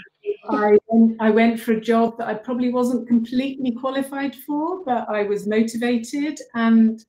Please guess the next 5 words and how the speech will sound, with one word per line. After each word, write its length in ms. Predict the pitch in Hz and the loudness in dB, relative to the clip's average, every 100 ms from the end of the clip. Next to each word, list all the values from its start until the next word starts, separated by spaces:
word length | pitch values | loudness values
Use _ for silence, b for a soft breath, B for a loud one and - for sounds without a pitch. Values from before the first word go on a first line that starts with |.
| _ | _
and 300 | 233 226 226 - _ b b b b b - | -4 0 0 -4 _ b b b b b -8
I 80 | 233 233 | -4 -2
have 180 | 233 247 | -4 -6
to 140 | - 247 | -4 0
say, 520 | 240 226 226 226 220 | 4 4 4 2 0